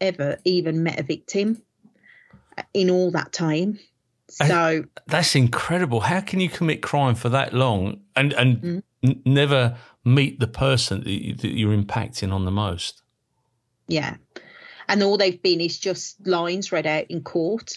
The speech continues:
Speaker 1: when it's been to sentences,
Speaker 2: Mm.
Speaker 1: and they've never had to have that face-to-face. That face-to-face has been so difficult for them.
Speaker 2: Yeah.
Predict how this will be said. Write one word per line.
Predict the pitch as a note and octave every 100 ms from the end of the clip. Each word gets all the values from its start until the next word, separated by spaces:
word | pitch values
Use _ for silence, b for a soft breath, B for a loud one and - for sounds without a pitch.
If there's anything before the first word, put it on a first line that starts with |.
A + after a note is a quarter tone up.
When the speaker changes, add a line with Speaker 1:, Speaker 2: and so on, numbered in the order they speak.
| -
Speaker 1:
when | D#3+ D#3
it's | - -
been | - D#3+ D3
to | - E3+
sentences, | - D#3 - F#3 - A#3 A#3
Speaker 2:
Mm. | - A#2+ A#2 E3+
Speaker 1:
and | E3 E3 E3 - _ _ -
they've | F3+
never | F#3 E3+ E3+
had | A3 -
to | -
have | E3+ E3
that | - -
face-to-face. | E3+ E3 - E3+ - D#3+ G3 - - - _ _ B B B B _ _
That | A#3+ -
face-to-face | A3+ G3+ - F3+ D#3+ C#3
has | - C3+
been | F3 D#3+
so | C#3 - D#3
difficult | C#3 C3+ - - -
for | - C#3+
them. | C3+ C3+ - _ _ _ _ _ _ _ _ _
Speaker 2:
Yeah. | A2+ G#2 G2+